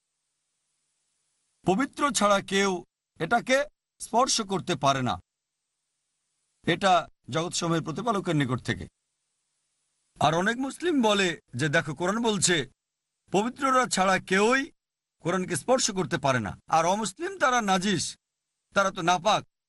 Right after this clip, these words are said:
তারা অপবিত্র, এই কারণে অমুসলিমরা কোরআন স্পর্শ করতে পারবে না।"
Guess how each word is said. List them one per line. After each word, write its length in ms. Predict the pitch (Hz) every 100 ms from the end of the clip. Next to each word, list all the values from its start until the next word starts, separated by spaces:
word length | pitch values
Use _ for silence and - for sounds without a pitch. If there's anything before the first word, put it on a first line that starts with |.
| _ _ _ _
তারা 140 | 160 170
অপবিত্র, 580 | 214 285 220 214 170 - _ _
এই 240 | - 254 311
কারণে 520 | 226 214 226 214 160 _ _ _ _ _ _
অমুসলিমরা 520 | 139 180 180 240 247
কোরআন 260 | 233 185 170
স্পর্শ 300 | 160 160 147
করতে 240 | 143 139 151
পারবে 280 | 147 123 131
না।" 200 | 117